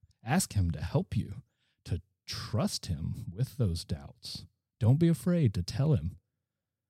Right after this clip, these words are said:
about the things you don't understand or are confused by. Fourth, we want to remember that his ways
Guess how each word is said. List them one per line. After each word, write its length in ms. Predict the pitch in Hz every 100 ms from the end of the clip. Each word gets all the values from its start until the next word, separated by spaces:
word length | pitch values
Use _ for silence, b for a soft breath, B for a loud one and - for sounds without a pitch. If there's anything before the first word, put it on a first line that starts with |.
| _
about 240 | 104 98 101
the 80 | 101
things 280 | 107 104
you 80 | 110
don't 220 | 117 120
understand 640 | 127 131 - 156 165 - - - - _
or 120 | 87
are 60 | 87
confused 560 | - 104 - 123 165 -
by. 260 | - 107 - - - - _ _ _ _ _ _ _ _ _ _ _ _ _ _ _ _ _ _ _
Fourth, 340 | 135 120 - 110
we 100 | 101
want 180 | 101
to 40 | 98
remember 440 | 98 101 104 95
that 160 | 87 92
his 200 | 117 104
ways 460 | 101 104 101 95